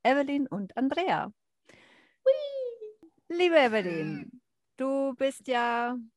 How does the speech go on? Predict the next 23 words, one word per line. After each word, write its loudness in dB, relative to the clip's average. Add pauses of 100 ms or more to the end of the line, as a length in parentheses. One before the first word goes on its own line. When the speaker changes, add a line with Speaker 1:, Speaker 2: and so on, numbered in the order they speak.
(320)
Speaker 1:
vor -4
einiger -2
Zeit -4 (100)
in -6
die -8
Selbstständigkeit -4
gestartet. -4 (240)
Soweit -8
ich -14
weiß, -6 (220)
bist -12
du -12
teilselbstständig -4
und -12
damit -8
in -8
guter -8
Gesellschaft -10 (480)
von -8
vielen -6
Frauen. -8 (280)
Viele -12
Frauen -10